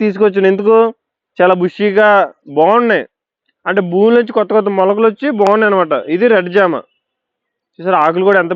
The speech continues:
బ్లాక్‌గా ఉన్నాయో, ఒక్కోసారి ఒక్కో చోట బ్లాక్ జామ కూడా అంటూ ఉంటారు. చూడండి, ఇదిగో మా నర్సరీ మొత్తం కడదాకా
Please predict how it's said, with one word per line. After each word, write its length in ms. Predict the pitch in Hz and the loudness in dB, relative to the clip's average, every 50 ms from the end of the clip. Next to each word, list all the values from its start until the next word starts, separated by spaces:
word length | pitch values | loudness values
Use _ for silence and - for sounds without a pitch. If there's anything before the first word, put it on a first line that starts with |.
| 170 | -2
బ్లాక్‌గా 280 | 175 175 170 170 170 185 185 | 0 0 2 0 0 -2 -2
ఉన్నాయో, 200 | 180 185 208 262 311 392 302 _ - | -2 -2 -2 -4 -6 -8 -12 _ -12
ఒక్కోసారి 460 | 147 147 151 165 165 170 170 165 165 165 | -8 -6 -4 -4 -2 0 2 2 4 2
ఒక్కో 140 | 160 151 165 165 170 | 2 2 0 0 0
చోట 120 | 190 196 185 165 | -2 -2 -2 0
బ్లాక్ 260 | 165 160 156 160 160 165 | 0 0 0 0 0 -2
జామ 140 | 170 170 175 | -2 0 0
కూడా 180 | 165 185 190 | 0 0 0
అంటూ 180 | 185 170 156 170 160 | -2 -2 -2 -4 -4
ఉంటారు. 260 | 147 143 139 117 110 - - _ _ _ _ _ _ _ _ _ _ _ _ _ _ _ _ _ | -4 -4 -6 -8 -8 -12 -16 _ _ _ _ _ _ _ _ _ _ _ _ _ _ _ _ _
చూడండి, 220 | - 156 156 151 147 | -4 -2 -2 -2 -2
ఇదిగో 180 | 143 139 139 123 113 - - _ - | -2 0 0 0 -2 -4 -10 _ -12
మా 140 | 117 123 131 135 | -8 -4 -2 -2
నర్సరీ 280 | 135 135 135 143 160 175 175 160 | -2 -2 -4 -2 -2 0 2 2
మొత్తం 260 | 151 135 - - 175 | 0 0 -2 -4 -4
కడదాకా 440 | 147 - 143 139 143 156 165 165 170 | -2 -2 -2 0 0 0 2 2 2